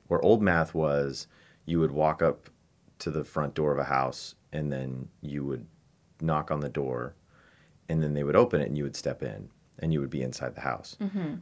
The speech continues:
Speaker 1: That new math is, like, you walk up to the front door, and then you walk all the way around the back of the house, go in the back door,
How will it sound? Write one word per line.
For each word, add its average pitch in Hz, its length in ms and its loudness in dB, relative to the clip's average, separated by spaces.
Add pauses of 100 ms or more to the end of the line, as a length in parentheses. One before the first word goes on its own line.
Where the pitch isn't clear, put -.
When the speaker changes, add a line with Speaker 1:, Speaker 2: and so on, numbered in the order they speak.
(100)
Speaker 1:
That 73 320 0 (180)
new 85 300 4
math 67 600 -2
is, 73 160 -2
like, 73 180 -2
you 78 100 -2
walk 76 280 2
up 78 100 -4
to - 80 -10
the 71 80 -2
front 71 280 -4
door, 67 420 0
and 80 140 0
then 76 100 2
you 73 100 0
walk 69 320 0
all 78 220 4
the 85 60 4
way 82 140 4
around 71 360 2
the 65 40 -6
back 71 300 2
of 76 60 -8
the 69 100 -4
house, 62 500 -6
go 76 160 0
in 76 120 0
the 76 60 -2
back 69 300 0
door, 67 440 -2